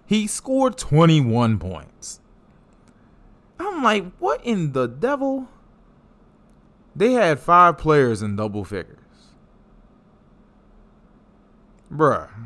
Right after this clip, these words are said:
He had a twenty-six point lead. And let, let, let me get to this. And then we come back the next day. See, I forgot about this game.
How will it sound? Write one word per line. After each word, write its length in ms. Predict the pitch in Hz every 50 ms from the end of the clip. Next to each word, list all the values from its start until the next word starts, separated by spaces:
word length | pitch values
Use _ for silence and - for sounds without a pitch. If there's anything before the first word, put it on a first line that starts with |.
| 110 - _ _ _ - - - _ _ _ _ - - - -
He 100 | - 294
had 200 | 302 233 160 123
a 60 | 120
twenty-six 760 | 113 - - - 196 208 202 185 165 - - 156 156 135 -
point 380 | - - 135 135 127 107 90 90
lead. 380 | 101 107 90 76 73 76 71 - _ _ _ _ _ _ _ _ _ _ _ _ _ _ _ _ _ _ _
And 160 | - 208 208 240
let, 240 | 294 294 - -
let, 120 | - 311 - _ _ _ _ _
let 120 | 262 330 349
me 100 | 320 247
get 240 | 160 143 147 110 -
to 100 | - 104
this. 340 | 92 82 65 - - - - _ _ _ _ _ _ _ _ _ _
And 200 | 202 220 226 240
then 200 | 311 330 302 254
we 120 | 226 254 226
come 300 | - - 240 233 220 208
back 240 | 214 208 202 208
the 100 | - 196
next 320 | 208 285 349 339 339 - -
day. 280 | 113 113 101 101 104
See, 180 | 104 - 226 226
I 80 | 285 294
forgot 420 | - 170 147 143 220 285 285 185
about 340 | 135 107 110 107 98 - -
this 180 | 104 98 -
game. 360 | - 113 117 110 110 107 104